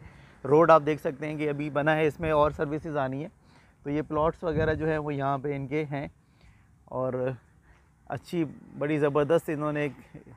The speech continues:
view दिया है। ये main road है, फिर आगे side roads हैं। तो ये housing society है जो कि आप देख रहे हैं। यहीं पे हमने solar panel इस office section के लिए जो है वो बनाए हैं,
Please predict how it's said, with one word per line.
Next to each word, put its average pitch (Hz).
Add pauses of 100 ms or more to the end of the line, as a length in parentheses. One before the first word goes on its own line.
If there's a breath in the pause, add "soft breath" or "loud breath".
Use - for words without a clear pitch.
view 147
दिया 147
है। 156 (680 soft breath)
ये 139
main 151
road 156
है, 160
फिर 156
आगे 147
side 147
roads 147
हैं। 165 (920 soft breath)
तो 131
ये 139
housing 143
society 151
है 165
जो 175
कि -
आप 151
देख 135
रहे 165
हैं। -
यहीं 165
पे 180
हमने 160
solar 160
panel 151
इस 151
office 147
section 160
के 156
लिए 156
जो 147
है 139
वो 139
बनाए 135
हैं, 160